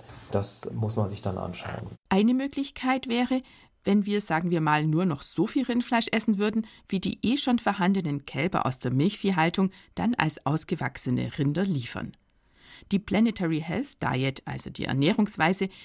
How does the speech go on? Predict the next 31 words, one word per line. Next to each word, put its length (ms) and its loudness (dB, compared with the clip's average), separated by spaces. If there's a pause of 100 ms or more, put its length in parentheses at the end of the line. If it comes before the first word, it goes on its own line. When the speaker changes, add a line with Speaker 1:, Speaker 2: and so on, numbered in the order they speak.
(120)
Speaker 2:
die 140 -6
zehn 300 2
Milliarden 500 0
Menschen 440 0
eine 180 -2
gesunde 560 0
und 220 -6
umweltverträgliche 840 -2
Kost 420 -4
ermöglichen 560 -2
würde, 280 0 (300)
geht 220 -2
noch 220 0
weiter. 420 -8 (480)
Sie 260 0
sieht 340 -2
pro 280 -6
Woche 300 -2 (220)
eine 240 0
Portion 540 -2
Wiederkäuer 540 0
oder 160 0
Schweinefleisch 800 0 (240)
und 280 0
ein 200 2
Viertel 280 -4
Liter 300 -2
Milch 400 0
am 140 0
Tag 340 -4
vor. 280 -10